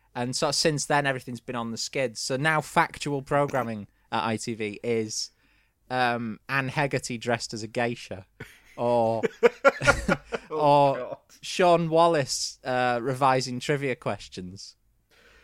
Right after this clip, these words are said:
Speaker 1: Geek.
Speaker 2: <laughs>
Speaker 1: Um,
Speaker 2: Oh,
Speaker 1: one
Speaker 2: that's
Speaker 1: of the
Speaker 2: tragic,
Speaker 1: questions,
Speaker 2: isn't
Speaker 1: actually,
Speaker 2: it?
Speaker 1: one of the questions was name
Speaker 2: Real
Speaker 1: two
Speaker 2: indictment
Speaker 1: songs.
Speaker 2: on society.
Speaker 1: Yeah,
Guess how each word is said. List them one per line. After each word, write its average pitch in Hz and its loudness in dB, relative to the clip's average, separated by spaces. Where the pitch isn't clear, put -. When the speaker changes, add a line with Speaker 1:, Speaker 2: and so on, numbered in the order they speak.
Speaker 1:
Geek. - -2
Speaker 2:
<laughs> - 4
Speaker 1:
Um, 123 0
Speaker 2:
Oh, 120 -4
Speaker 1:
one 175 4
Speaker 2:
that's - 0
Speaker 1:
of - -12
the 202 -2
Speaker 2:
tragic, 131 -2
Speaker 1:
questions, 202 4
Speaker 2:
isn't 156 2
Speaker 1:
actually, 98 -4
Speaker 2:
it? 127 -8
Speaker 1:
one 160 0
of 180 0
the 170 0
questions 143 -4
was 123 -2
name 147 -2
Speaker 2:
Real 123 -4
Speaker 1:
two 147 0
Speaker 2:
indictment 143 2
Speaker 1:
songs. 92 -12
Speaker 2:
on 87 -14
society. 98 -10
Speaker 1:
Yeah, 117 -2